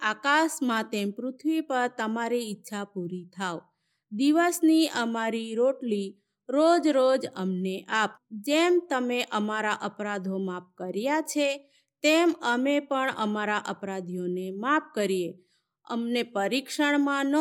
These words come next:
લાવ, પણ ભૂંડાથી અમારો છૂટકો કર." ત્યારે ઈસુએ તેઓને પ્રાર્થના વિશેની વાર્તા કહી. ધારો કે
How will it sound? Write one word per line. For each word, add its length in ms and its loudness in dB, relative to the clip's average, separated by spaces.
લાવ, 300 2
પણ 260 2
ભૂંડાથી 760 0
અમારો 540 -4
છૂટકો 500 -4
કર." 280 -4
ત્યારે 840 4
ઈસુએ 600 6
તેઓને 720 4
પ્રાર્થના 760 4
વિશેની 680 2
વાર્તા 500 -2
કહી. 560 2
ધારો 520 4
કે 400 2